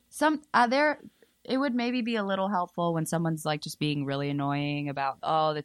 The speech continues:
feels something right here," or whatever. And if I could see the edge exactly in cross section, that could be helpful to me. But otherwise,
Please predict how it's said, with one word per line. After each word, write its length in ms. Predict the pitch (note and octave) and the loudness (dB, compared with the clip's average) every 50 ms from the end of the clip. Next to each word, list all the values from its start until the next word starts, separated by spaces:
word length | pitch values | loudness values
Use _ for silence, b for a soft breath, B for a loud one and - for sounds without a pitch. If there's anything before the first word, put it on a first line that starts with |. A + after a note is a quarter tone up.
| _ - | _ -2
feels 320 | F3 E3+ D#3+ D#3+ D#3+ - | 0 2 2 2 0 -2
something 340 | - D#3+ D#3+ - D#3+ D#3 D#3 | -2 -4 -4 -2 -4 -4 -2
right 220 | D3 C#3+ - - | -2 -2 -2 -4
here," 360 | - F#3+ F3+ E3+ E3+ E3 D#3+ | -4 -2 0 0 2 2 2
or 160 | D3+ D3 C3+ C#3 | 2 0 0 0
whatever. 300 | D3 E3 E3+ D#3+ D#3 D#3 | 2 2 2 2 2 0
And 100 | D3+ C#3 | 0 0
if 80 | C3+ C#3+ | 0 -2
I 60 | D3 | -4
could 180 | - - - - | -6 -6 -12 -10
see 180 | - - F3 | -6 -4 -4
the 180 | D#3+ D#3+ D#3+ - | -2 -2 -2 -2
edge 220 | C#3+ D3 D3 D3 | 0 -2 -2 -2
exactly 640 | D3+ C#3 - - - C3+ C3 C#3 - D#3 D#3 D3 C#3 | -4 -6 -6 -4 -2 0 0 0 0 -2 -2 -2 -2
in 100 | C#3+ D3+ | -2 -4
cross 260 | - D#3 D3+ D#3 - | -4 -4 -4 -4 -2
section, 380 | - F3 F3+ - G3 F#3+ G3 G3 | -4 -4 -4 -2 0 2 2 4
that 140 | F#3+ G3 - | 4 2 2
could 120 | - F3 E3 | 0 -2 -2
be 80 | D3+ | -2
helpful 380 | D3 C3+ G#2 - - - - - | -4 -4 -4 -6 -8 -12 -16 -14
to 140 | - - - | -14 -12 -12
me. 200 | - - D#3 b b b b b b b b b b _ - | -10 -10 -12 b b b b b b b b b b _ 0
But 160 | - E3+ - | 0 2 4
otherwise, 920 | - E3+ F3+ F#3 F#3+ F#3 F3+ F3 E3+ E3+ E3+ E3+ F3 E3+ E3+ - - - | 6 4 6 6 6 6 6 8 8 8 6 6 4 0 -4 -8 -12 -16